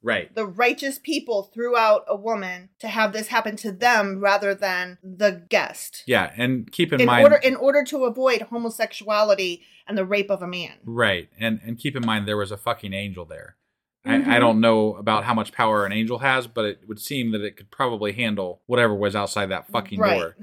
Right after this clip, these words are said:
Speaker 2: right. And this act in itself led to a civil war among all the tribes of Israel.
Speaker 1: Got it.
Speaker 2: So,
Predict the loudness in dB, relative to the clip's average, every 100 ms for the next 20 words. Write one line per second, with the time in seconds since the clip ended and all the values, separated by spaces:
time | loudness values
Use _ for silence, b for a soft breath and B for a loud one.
0 | -18 -2 -2 -2 -4 0 0 -2 -8 2
1 | 2 2 2 4 4 -2 -20 _ -4 -2
2 | -2 0 4 6 4 -8 _ -6 -2 -2
3 | -2 -4 -2 -4 -4 -6 -4 2 2 0
4 | -6 -6 0 0 0 -6 -6 -6 -8 -8
5 | -8 -12 -14 -18 _ _ 2 4 2 2
6 | 4 4 2 -4